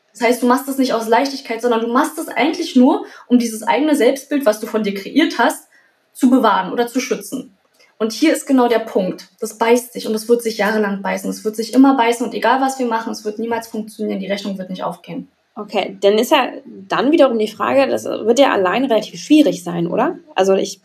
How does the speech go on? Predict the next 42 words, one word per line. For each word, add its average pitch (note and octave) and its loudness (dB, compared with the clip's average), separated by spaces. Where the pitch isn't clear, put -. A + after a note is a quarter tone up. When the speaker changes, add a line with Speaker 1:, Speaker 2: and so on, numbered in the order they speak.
Speaker 2:
dann F#3 0
brauche C4 0
ich D4 -8
doch G3 -6
auch - -6
zwingend G3+ -2
jemanden, G3+ 0
ähm, G3 2
zwingend A3+ 2
ist G#3+ 4
jetzt G3+ -4
so G3+ -2
ein G3+ 0
negatives G3+ 0
Wort, A3 2
dann G3+ 0
ist G#3+ 4
es A3 0
aber - 0
sinnvoll, G#3 2
sag F#3+ -4
ich - -16
mal G3 -4
so, A3+ -2
jemanden A3 2
an G3 0
der G3 -2
Hand A#3 -2
zu G#3+ -8
haben, G3+ -2
der F#3+ 4
mir F#3+ 6
dabei E3+ 0
hilft, F3 -8
oder D#3+ -4
nicht? - -10
Speaker 1:
Auf B3+ -6
jeden C#4 4
Fall, D4 4
also A#3 2
wie C#4 2
gesagt, B3 2